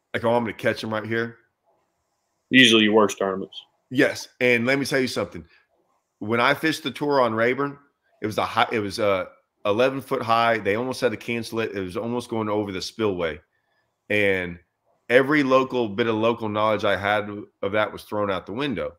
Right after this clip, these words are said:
Speaker 1: I
Speaker 2: Yeah.
Speaker 1: actually did horrible. Um, and so I've learned that, like, sometimes, though, I've won events like that, but I always tell people, I'm like, "Man, you just don't ever discredit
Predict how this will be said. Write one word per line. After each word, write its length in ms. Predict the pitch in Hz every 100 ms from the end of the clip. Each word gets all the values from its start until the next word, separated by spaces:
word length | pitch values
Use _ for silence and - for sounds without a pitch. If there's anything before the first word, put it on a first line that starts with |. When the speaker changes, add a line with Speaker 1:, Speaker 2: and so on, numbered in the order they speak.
| _
Speaker 1:
I 100 | - 90
Speaker 2:
Yeah. 100 | 95
Speaker 1:
actually 260 | 98 95
did 160 | 90 95
horrible. 520 | 101 135 117 82 80 _ _ _ _ _ -
Um, 440 | 95 90 80 80 _ _ _ _ _ _ _
and 160 | 104 104
so 480 | - 120 113 104 -
I've 180 | 110 101
learned 360 | 104 127 160
that, 220 | 117 101 123
like, 180 | 147
sometimes, 560 | - 175 214 156 135 120
though, 160 | 123 131
I've 160 | 131
won 340 | 135 170 175 139
events 340 | 110 98 101 -
like 180 | 95 92
that, 260 | 104 104 101
but 200 | 104 - _ _ _ _
I 160 | 107 143
always 260 | 156 139
tell 180 | - 135
people, 220 | 123 123 120
I'm 60 | 110
like, 140 | 98
"Man, 400 | 104 113 117 117
you 120 | 104
just 400 | 92 107 98 - _ - 87
don't 260 | 98 110
ever 220 | 113 113 110
discredit 500 | 101 - 113 104